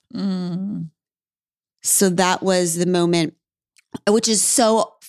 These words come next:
Speaker 2: interesting, right? It's like I can never understand anything unless I put it in the perspective of my children.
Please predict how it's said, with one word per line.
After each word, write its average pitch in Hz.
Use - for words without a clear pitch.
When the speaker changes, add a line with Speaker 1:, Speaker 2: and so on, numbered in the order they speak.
Speaker 2:
interesting, 226
right? 175
It's -
like 262
I 262
can 254
never 233
understand 262
anything 220
unless 196
I 185
put 311
it 440
in 262
the 302
perspective 220
of 202
my 208
children. -